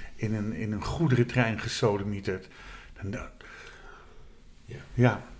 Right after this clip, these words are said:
Speaker 1: dat was, eh, ja, ik vind het een heel heftig monument, maar heel goed dat het er staat.
Speaker 2: Ja.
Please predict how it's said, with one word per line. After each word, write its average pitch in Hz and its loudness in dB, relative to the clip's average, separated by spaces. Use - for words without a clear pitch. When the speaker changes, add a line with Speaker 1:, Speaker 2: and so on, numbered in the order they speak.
Speaker 1:
dat - -4
was, 110 2
eh, 95 4
ja, 139 4
ik 131 0
vind 131 8
het 113 2
een 110 0
heel 135 6
heftig 165 6
monument, 135 8
maar 123 6
heel 127 12
goed - 0
dat 131 4
het 117 -2
er 113 -2
staat. - -6
Speaker 2:
Ja. - -14